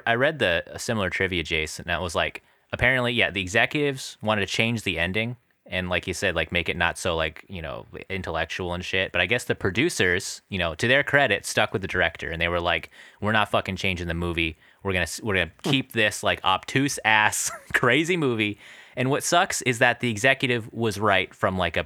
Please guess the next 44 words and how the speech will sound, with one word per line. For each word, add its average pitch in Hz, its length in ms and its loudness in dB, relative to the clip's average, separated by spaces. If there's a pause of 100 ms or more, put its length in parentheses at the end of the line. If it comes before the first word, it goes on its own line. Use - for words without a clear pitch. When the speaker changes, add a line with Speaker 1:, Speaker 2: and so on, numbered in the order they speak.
Speaker 1:
you 101 140 -2
know, 82 80 0
financial 90 500 0
standpoint. 78 560 -6 (140)
Speaker 2:
Sure, 98 120 0
Speaker 1:
This 90 120 0
movie 117 200 0
Speaker 2:
yeah. 101 120 -4
Speaker 1:
bombed, 92 460 2 (260)
bombed 120 340 4
ass 92 540 2
in 87 240 -2
theaters, 82 400 -4
which 92 120 -10
sucks. - 540 -2 (460)
But 127 300 4 (220)
I 101 140 0
think 113 320 -2
they 107 120 2
get 110 200 0
so 131 480 0
much 139 280 0
more 120 160 0
cred 110 640 0
and 92 260 -2
respectability 95 800 0
'cause, 90 220 -6
like, 95 160 -4 (180)
this 127 220 -2
is, 185 140 0
like, 170 100 2
a 151 80 0
cult - 280 2
hit. 92 220 0 (160)
People 139 280 0
went 120 240 0
back 110 260 4
and 98 100 -2
were 98 80 0
like, 92 220 -2
"Oh, 127 120 0
this 107 200 -2
was 104 80 -4
underappreciated." 90 960 -2